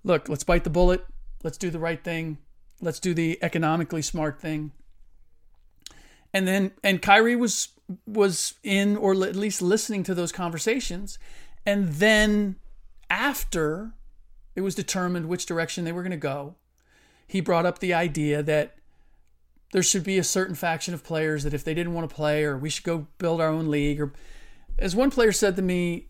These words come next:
it was Kyrie talking to hear himself talk. Now, that is a harsh assessment. And for all I know, that's may have been the way it came off to that particular player. Kyrie's heart was in the right place. Hey, let's go back and rethink this.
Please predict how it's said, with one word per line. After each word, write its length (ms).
it 200
was 680
Kyrie 400
talking 400
to 80
hear 140
himself 360
talk. 300
Now, 120
that 240
is 180
a 260
harsh 380
assessment. 640
And 380
for 200
all 180
I 80
know, 460
that's 200
may 100
have 160
been 220
the 60
way 140
it 100
came 240
off 200
to 80
that 180
particular 380
player. 560
Kyrie's 380
heart 220
was 140
in 80
the 100
right 200
place. 260
Hey, 120
let's 180
go 140
back 260
and 120
rethink 440
this. 420